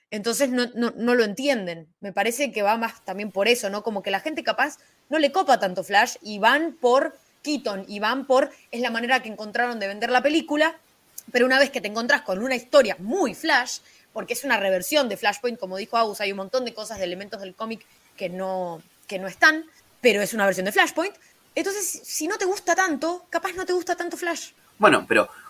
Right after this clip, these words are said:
Speaker 2: muchas veces, durante mucho tiempo, lo, mis amigos hacían el chiste, eh, hay una nueva película de Batman, no sé por qué se llama The Flash, pero es una nueva película de Batman, eh,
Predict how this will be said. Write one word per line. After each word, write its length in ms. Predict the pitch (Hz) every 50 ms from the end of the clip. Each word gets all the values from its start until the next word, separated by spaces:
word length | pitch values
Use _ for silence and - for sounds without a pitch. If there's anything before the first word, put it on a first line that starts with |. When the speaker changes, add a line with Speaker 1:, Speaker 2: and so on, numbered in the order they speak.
| -
Speaker 2:
muchas 420 | - 131 151 165 165 165 156 127 120
veces, 400 | 151 175 170 - 127 101 98 101
durante 300 | 110 110 104 101 98 123
mucho 260 | 110 123 117 120 110
tiempo, 440 | 113 131 135 139 135 127 110 - - -
lo, 280 | 92 90 87 90 90
mis 180 | 90 101 98 -
amigos 360 | 95 113 127 123 107 98 -
hacían 280 | 104 95 - 117 104 104
el 80 | 98
chiste, 380 | - 139 123 - - 101 92 - - - - - _ - _
eh, 300 | - 98 101 98 95 92 -
hay 160 | - 123 127
una 100 | 117 113
nueva 200 | 113 123 123 117
película 360 | 113 107 113 117 110 113 107 107
de 40 | 120
Batman, 260 | 123 131 127 117 104
no 80 | 110 110
sé 120 | - 120
por 160 | 113 123 120
qué 120 | 113 123 113
se 100 | 120 113
llama 300 | - 127 120 127 127 123
The 60 | -
Flash, 280 | - 151 151 165 165 - -
pero 140 | 107 98
es 60 | 101 107
una 140 | 98 95
nueva 180 | 98 110 113 107
película 300 | 104 107 113 104 107 104
de 60 | 117
Batman, 420 | 135 139 123 101 101 107 110 - 170 _ _ _ _ _ _ _
eh, 580 | 98 107 104 101 95 92 92 90 90 85 78